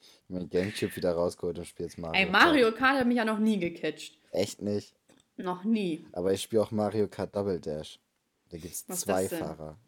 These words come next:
Speaker 1: auf einem Auto. Das ist nur beim Game-,
Speaker 2: Ja,
Speaker 1: bei
Speaker 2: und?
Speaker 1: der Gamecube so gewesen. Viel cooler als
Speaker 2: Und?
Speaker 1: alle anderen Mario Kart.
Speaker 2: Was ist daran anders?
Speaker 1: Es ist einfach,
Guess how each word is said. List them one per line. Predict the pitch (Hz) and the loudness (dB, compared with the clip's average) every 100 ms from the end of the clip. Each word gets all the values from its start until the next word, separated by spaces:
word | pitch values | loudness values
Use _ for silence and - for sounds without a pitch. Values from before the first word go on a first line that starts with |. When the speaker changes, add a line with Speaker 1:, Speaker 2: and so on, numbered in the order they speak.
| _ _ - | _ _ -12
Speaker 1:
auf | 82 - | -12 -8
einem | 80 78 - | -8 -8 -8
Auto. | 80 - 76 101 _ _ _ _ _ _ | -10 -10 -14 -14 _ _ _ _ _ _
Das | - | -20
ist | - 98 | -18 -6
nur | 95 95 | -4 -2
beim | 92 92 | -2 0
Game-, | 90 | 0
Speaker 2:
Ja, | 156 | 0
Speaker 1:
bei | 160 | -2
Speaker 2:
und? | 226 | -4
Speaker 1:
der | 147 | -4
Gamecube | 120 87 - - | -4 -6 -8 -14
so | 82 | -12
gewesen. | 80 78 78 82 _ _ | -12 -12 -14 -16 _ _
Viel | - - 107 | -10 -6 -6
cooler | - 104 95 | -4 -2 0
als | 95 | 0
Speaker 2:
Und? | 80 | -2
Speaker 1:
alle | 87 | -2
anderen | 80 82 82 | -4 -8 -8
Mario | 80 78 78 | -8 -10 -10
Kart. | - 73 73 _ _ 185 | -12 -12 -14 _ _ -12
Speaker 2:
Was | 202 | -10
ist | 208 196 | -10 -4
daran | 190 185 180 | 0 0 0
anders? | 147 233 190 170 175 - _ _ _ _ _ | -6 -8 -8 -8 -10 -16 _ _ _ _ _
Speaker 1:
Es | 95 | -12
ist | 104 92 | -6 -2
einfach, | 110 120 | -2 -4